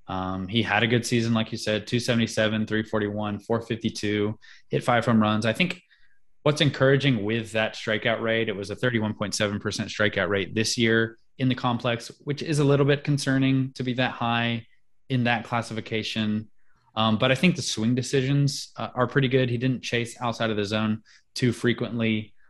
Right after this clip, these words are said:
Um, so maybe it's just maybe, like, a bat to ball issue at the moment.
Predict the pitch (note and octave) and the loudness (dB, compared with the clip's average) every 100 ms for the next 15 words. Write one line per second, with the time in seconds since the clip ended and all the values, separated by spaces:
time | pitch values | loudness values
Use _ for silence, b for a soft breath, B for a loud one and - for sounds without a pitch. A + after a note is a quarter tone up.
0 | _ - F#2+ F#2+ F#2 F#2+ - G#2 A2 A2 | _ -6 -2 0 0 -4 -2 2 4 4
1 | G2+ A2 G2+ G#2+ G2+ G2+ G2 G2+ G2 F#2 | 2 -2 -2 -2 -2 -2 -2 -2 -4 -2
2 | G2 G#2 - F2+ G2 G2+ G#2 G#2 G#2 C3 | 0 0 -2 0 4 6 6 6 2 -2
3 | A#2 - A2 A2 G#2 A2 - G2+ G2+ G#2+ | -2 0 2 2 0 -4 -6 -6 -4 -4
4 | A2 G#2+ - | -4 -6 -12